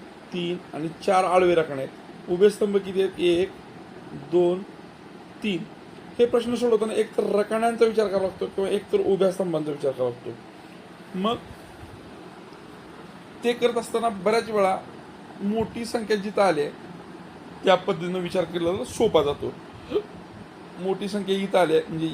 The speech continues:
या तिन्ही संख्यातला काहीतरी संबंध जोडून ही संख्या आलेली असणार आहे, या तीन संख्याचा संबंध जोडून ही संख्या आली असणार आहे.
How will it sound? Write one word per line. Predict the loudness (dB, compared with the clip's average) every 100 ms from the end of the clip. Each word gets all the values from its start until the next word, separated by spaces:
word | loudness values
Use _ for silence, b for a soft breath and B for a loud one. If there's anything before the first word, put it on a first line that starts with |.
| 6
या | 6 6 2
तिन्ही | 0 0 -2
संख्यातला | -4 -2 -4 0 0 0
काहीतरी | 0 -2 -2 -6
संबंध | -4 0 0 0 -2
जोडून | -2 0 0
ही | -2
संख्या | -2 0 4
आलेली | 4 4
असणार | 0 -2 -4
आहे, | -4 -8 -18 -18 -18 -16 -2 2
या | 2 0
तीन | -4 -4
संख्याचा | -4 -2 -4 -4
संबंध | -4 -2 0
जोडून | -2 -4 -8 -12 -10
ही | -8
संख्या | -6 -6 0 2
आली | 2
असणार | -2 -6
आहे. | -8